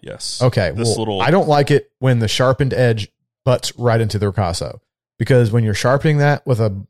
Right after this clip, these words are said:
Speaker 2: your stone grinds that shit and it's almost impossible not to. Maybe I'm just bad at sharpening. I don't think so 'cause I can sharpen the fuck out of a knife, but,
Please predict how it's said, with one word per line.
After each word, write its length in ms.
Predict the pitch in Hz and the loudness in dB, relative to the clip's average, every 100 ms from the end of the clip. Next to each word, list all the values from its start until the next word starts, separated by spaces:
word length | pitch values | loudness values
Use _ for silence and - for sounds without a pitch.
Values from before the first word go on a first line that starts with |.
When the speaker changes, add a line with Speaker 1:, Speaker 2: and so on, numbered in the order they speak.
| _ _ | _ _
Speaker 2:
your 180 | 117 110 | -4 -2
stone 480 | - - 131 123 107 | -2 0 2 2 0
grinds 400 | 98 98 123 151 | -2 0 0 0
that 180 | 175 - | 0 0
shit 340 | - 190 - - | -2 -2 -2 -4
and 100 | 117 | -4
it's 120 | 107 | -2
almost 240 | 127 120 | -2 -2
impossible 600 | 104 104 - 113 113 120 110 | -4 -6 -2 -2 0 -2 0
not 340 | 101 101 - | -2 -4 -6
to. 400 | - 113 104 104 - _ _ - | -4 -2 -2 -2 -6 _ _ -6
Maybe 200 | 113 110 | -2 0
I'm 100 | 107 | 0
just 160 | 104 95 | -4 -4
bad 180 | 98 | -4
at 80 | 98 | -4
sharpening. 520 | - 101 107 107 104 98 | -2 -2 0 -2 -4 -6
I 80 | 117 | -4
don't 120 | 143 101 | -2 -2
think 180 | 101 | -6
so 120 | 104 101 | -4 -4
'cause 120 | 98 | -2
I 80 | 131 | -4
can 100 | 95 | -2
sharpen 260 | 110 95 | -4 -4
the 120 | 87 - | -10 -6
fuck 200 | - 117 | -2 0
out 80 | 98 | -2
of 60 | 90 | -4
a 60 | |
knife, 300 | 92 104 87 - | -4 -4 -6 -4
but, 180 | 107 | -2